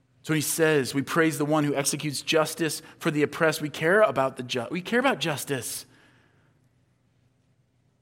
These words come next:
Look, I don't believe that there's any system or law that can eradicate inequality, whether it's ethnic or racial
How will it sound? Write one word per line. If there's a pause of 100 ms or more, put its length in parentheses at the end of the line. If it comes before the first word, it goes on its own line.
(240)
Look,
I
don't
believe
that
there's
any
system
or
law (960)
that
can
eradicate
inequality,
whether
it's (640)
ethnic
or
racial